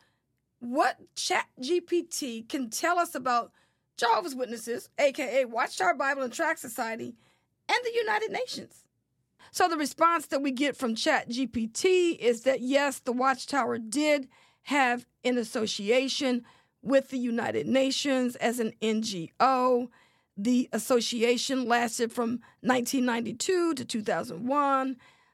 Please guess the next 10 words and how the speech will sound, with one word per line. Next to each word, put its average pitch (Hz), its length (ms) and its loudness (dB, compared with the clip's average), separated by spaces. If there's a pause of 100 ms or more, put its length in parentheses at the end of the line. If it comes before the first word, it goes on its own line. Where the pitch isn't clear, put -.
(140)
Uh, 147 120 -2
the - 100 -8
partnership 254 680 0
was 233 160 -4
not 254 240 2
widely 247 320 0
known 320 400 4
among 262 280 0
Jehovah's 226 420 -4
Witnesses 262 640 0